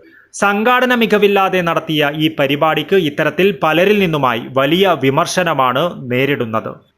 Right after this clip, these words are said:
ചെറുകിട വ്യവസായങ്ങളെയും വനിതാ സംരംഭകരെയും കലാകാരന്മാരെയും പ്രോത്സാഹിപ്പിക്കുക എന്ന ലക്ഷ്യത്തോടെയാണ് മൂന്ന് ദിവസത്തെ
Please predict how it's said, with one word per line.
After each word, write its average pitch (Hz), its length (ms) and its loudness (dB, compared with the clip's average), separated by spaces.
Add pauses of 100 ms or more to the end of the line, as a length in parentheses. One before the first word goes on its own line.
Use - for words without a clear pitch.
(100)
ചെറുകിട 233 420 2
വ്യവസായങ്ങളെയും 175 1120 0
വനിതാ 165 380 2
സംരംഭകരെയും 170 1000 0
കലാകാരന്മാരെയും 175 1080 0
പ്രോത്സാഹിപ്പിക്കുക 190 1000 0
എന്ന 165 240 0
ലക്ഷ്യത്തോടെയാണ് 151 960 0
മൂന്ന് 165 380 -2
ദിവസത്തെ 160 540 -2